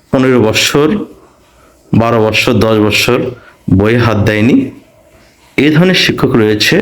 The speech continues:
এদের ক্ষেত্রে এই পরীক্ষা অনেক কঠিন হয়ে দাঁড়াবে। কিন্তু এর মধ্যেও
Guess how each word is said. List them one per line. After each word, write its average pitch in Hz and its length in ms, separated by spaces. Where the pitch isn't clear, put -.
এদের 170 280
ক্ষেত্রে - 400
এই 123 100
পরীক্ষা 135 440
অনেক 110 320
কঠিন 117 320
হয়ে 107 140
দাঁড়াবে। 101 400
কিন্তু 190 420
এর 175 240
মধ্যেও 135 540